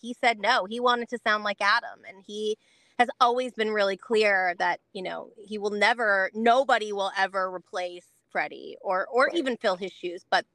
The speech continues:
Speaker 1: that, but he's created his own, you know, his own moment there, and it's just beautiful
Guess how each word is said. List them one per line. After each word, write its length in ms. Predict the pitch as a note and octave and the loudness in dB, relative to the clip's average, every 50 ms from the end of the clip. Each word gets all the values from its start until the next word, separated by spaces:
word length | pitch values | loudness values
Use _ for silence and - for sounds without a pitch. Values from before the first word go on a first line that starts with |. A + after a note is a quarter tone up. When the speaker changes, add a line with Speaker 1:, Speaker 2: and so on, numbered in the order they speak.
| _ - | _ 0
Speaker 1:
that, 180 | G#3 F#3+ G#3 | 0 0 2
but 140 | G3+ G3+ - | 0 0 0
he's 200 | A#3 A3 G#3+ - | -2 -6 -8 -8
created 520 | - - - A#3+ A3 G#3+ G#3 G3+ G3+ F#3+ | -10 -8 -4 -2 2 2 2 2 0 -2
his 180 | - G3+ F#3 - - | -4 -4 -6 -4 -2
own, 440 | F#3 F3+ F3 F3 F3 E3+ E3+ F3 - _ _ _ _ _ _ _ _ _ _ _ _ | -2 0 0 0 -2 -4 -6 -8 -12 _ _ _ _ _ _ _ _ _ _ _ _
you 120 | - F#3+ F3+ | -8 -6 -4
know, 300 | E3+ E3 D#3+ - - G3 - | -2 -2 -2 -4 -6 -4 -4
his 180 | G#3+ F#3+ - - - | -4 -4 -4 -4 -2
own 500 | G3 F#3+ F#3 F#3 F#3 F#3 F#3 F#3 F#3 E3+ - - | 0 2 2 2 0 0 -2 -2 -4 -4 -6 -4
moment 440 | G3 F#3 F3 E3+ E3+ E3+ E3+ - - | -2 0 0 0 -2 -4 -8 -6 -4
there, 380 | E3+ E3 D#3+ D#3 D#3 D3 - - | -2 -2 -2 -2 -4 -6 -8 -10
and 340 | - E3+ E3 E3 D#3+ D#3+ - - | -10 -8 -8 -8 -10 -12 -12 -16
it's 160 | F#3 - - | -16 -18 -16
just 360 | - F#3 F3 - _ _ _ _ | -14 -14 -14 -14 _ _ _ _
beautiful 680 | - G#3 G3 F#3 F#3 - - F#3 F3+ F3 E3+ E3+ F3 - | -8 -4 -2 -2 -2 0 2 2 4 4 4 4 2 -2